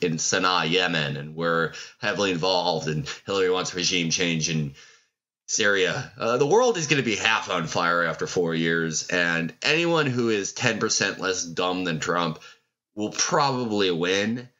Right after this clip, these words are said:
Uh, and the media is gonna try the same shit they did in two thousand sixteen, and holy shit, I think that's all they have.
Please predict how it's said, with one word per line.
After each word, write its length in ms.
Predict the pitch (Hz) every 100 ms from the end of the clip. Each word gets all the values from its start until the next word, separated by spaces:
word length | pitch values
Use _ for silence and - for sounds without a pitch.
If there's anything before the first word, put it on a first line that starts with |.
| _ _ _ _ _ -
Uh, 520 | 104 95 92 92 92 -
and 120 | 123
the 40 | 139
media 320 | 156 160 151
is 140 | 135
gonna 120 | 143
try 220 | 117 123 110
the 100 | 104
same 280 | 120 113
shit 260 | 107 113 87
they 120 | 92
did 420 | 82 92 90 80
in 180 | 82 90
two 220 | 80 95
thousand 320 | 92 87 87 82
sixteen, 720 | 101 87 - 98 104 104 101
and 640 | 90 85 85 82 82 80
holy 400 | 95 101 135 131
shit, 360 | - 123 110 90
I 140 | 85
think 260 | 82 92 -
that's 280 | 82 - -
all 260 | 95 90 82
they 180 | 80
have. 420 | 80 78 71 -